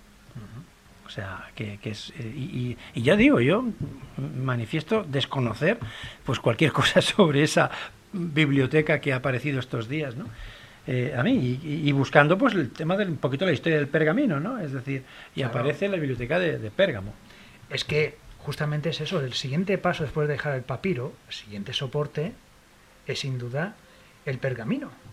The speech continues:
Speaker 1: Y el pergamino, según cuenta la historia, ¿no? Se lo, se lo inventó de alguna forma un rey de Pérgamo, que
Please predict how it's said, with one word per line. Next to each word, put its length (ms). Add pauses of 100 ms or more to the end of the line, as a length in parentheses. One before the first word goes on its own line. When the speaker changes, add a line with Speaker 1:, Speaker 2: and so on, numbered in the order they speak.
(840)
Speaker 1:
Y 60
el 60
pergamino, 440
según 340
cuenta 320
la 60
historia, 500
¿no? 220
Se 160
lo, 260
se 140
lo 80
inventó 420
de 80
alguna 240
forma 440 (100)
un 160
rey 160
de 100
Pérgamo, 520 (1040)
que 460